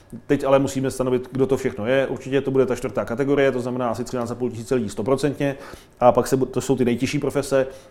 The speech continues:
a pak se budeme bavit, k-, které profese z těch lehčích, eh, do toho, do toho spadnou.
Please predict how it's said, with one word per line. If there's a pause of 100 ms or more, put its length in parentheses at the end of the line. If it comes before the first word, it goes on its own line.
(120)
a
pak
se
budeme
bavit,
k-, (720)
které
profese
z
těch
lehčích,
eh,
do
toho,
do
toho
spadnou.